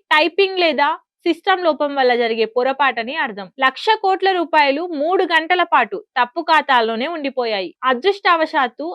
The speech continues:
ఆ అకౌంట్ ఇన్యాక్టివేట్ ఉండడంతో డబ్బు ఎక్కడికి వెళ్ళలేదు. కానీ ఆ ఖాతా యాక్టివ్ గా ఉంటే ఆ బ్యాంకు దివాలా తీసే పరిస్థితి వచ్చేది. ఎందుకంటే కర్ణాటక బ్యాంక్ మొత్తం డిపాజిట్లు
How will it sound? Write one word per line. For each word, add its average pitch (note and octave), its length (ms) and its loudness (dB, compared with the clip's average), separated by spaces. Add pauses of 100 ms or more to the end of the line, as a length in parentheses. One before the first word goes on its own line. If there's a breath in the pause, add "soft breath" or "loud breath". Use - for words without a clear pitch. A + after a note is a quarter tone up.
(100)
ఆ D4+ 100 4 (100)
అకౌంట్ E4 340 -4
ఇన్యాక్టివేట్ E4 680 -2
ఉండడంతో B3 460 0 (220)
డబ్బు C#4 360 -2 (200)
ఎక్కడికి G4 440 -2
వెళ్ళలేదు. A#3 520 -2 (220)
కానీ F4+ 300 2 (340)
ఆ C#4 100 4
ఖాతా D4 480 -2
యాక్టివ్ A#3+ 380 0
గా E4+ 120 0
ఉంటే D#4+ 280 -6 (260)
ఆ B3+ 80 2
బ్యాంకు C4 360 0
దివాలా C#4+ 440 2
తీసే D#4+ 300 -4
పరిస్థితి A#3+ 460 -6
వచ్చేది. G3+ 400 -8 (180)
ఎందుకంటే E4+ 540 2 (220)
కర్ణాటక E4+ 520 0
బ్యాంక్ D4 360 0
మొత్తం A#3+ 440 -2
డిపాజిట్లు D4 640 -2